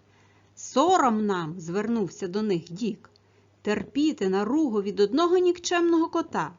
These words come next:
Ми благородні пси, маємо постояти за свою честь. Тож дамо доброго прочухана негідникові Місіфусу".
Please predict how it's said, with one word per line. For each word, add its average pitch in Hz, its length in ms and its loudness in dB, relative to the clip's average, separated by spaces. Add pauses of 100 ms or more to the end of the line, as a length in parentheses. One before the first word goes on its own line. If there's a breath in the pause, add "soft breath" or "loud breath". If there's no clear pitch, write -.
(640 soft breath)
Ми 190 220 0
благородні 269 720 0
пси, 226 460 -6 (220)
маємо 247 460 0
постояти 220 760 -6
за 208 120 -4
свою 202 380 -8
честь. - 580 -12 (760 soft breath)
Тож 226 260 -4
дамо 311 340 4
доброго 190 520 -2
прочухана 240 680 -4
негідникові 196 800 -4
Місіфусу". 170 760 -8